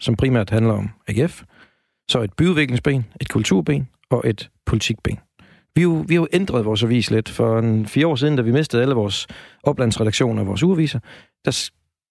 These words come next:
sagde vi, vi går fra at være en omnibusavis, der skriver om alt, hvad der foregår i Østjylland, til at være en metropolavis, der skriver om det, der foregår i Aarhus.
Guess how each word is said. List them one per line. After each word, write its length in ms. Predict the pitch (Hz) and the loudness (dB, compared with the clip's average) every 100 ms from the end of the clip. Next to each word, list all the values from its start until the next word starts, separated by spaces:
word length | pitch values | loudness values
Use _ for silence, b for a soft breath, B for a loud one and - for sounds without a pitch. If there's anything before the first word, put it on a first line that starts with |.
| _ | _
sagde 200 | - 151 | 0 2
vi, 80 | 139 | 2
vi 180 | 131 139 131 - | 2 0 -2 -2
går 140 | 170 | 0
fra 260 | - 139 131 | 2 0 0
at 60 | 110 | 0
være 220 | 113 110 | 0 2
en 240 | 104 92 - _ | 0 0 -6 _
omnibusavis, 600 | 147 139 110 113 107 123 | 0 0 0 0 2 0
der 100 | - | 0
skriver 220 | - 131 | 0 0
om 100 | 98 - | 0 -2
alt, 180 | 156 - | -2 -2
hvad 80 | |
der 60 | 113 | -2
foregår 360 | 113 110 104 98 | 0 2 2 0
i 200 | 101 120 | -2 -2
Østjylland, 380 | 156 - 139 - - | -2 0 -2 -2 -2
til 160 | 147 | 0
at 140 | 135 113 | 0 2
være 200 | 113 117 | 0 2
en 240 | 110 101 - _ | 0 0 -6 _
metropolavis, 1080 | 117 - 107 143 117 101 - 120 110 110 - - B | -4 -2 0 0 0 -6 -2 0 0 -2 -6 -14 B
der 60 | 131 | -2
skriver 280 | - 120 110 | 2 0 0
om 200 | 104 101 _ _ - | -4 -6 _ _ -2
det, 60 | |
der 40 | 107 | 0
foregår 280 | 120 104 104 | 0 2 2
i 40 | |
Aarhus. 320 | 143 160 - | 2 0 -6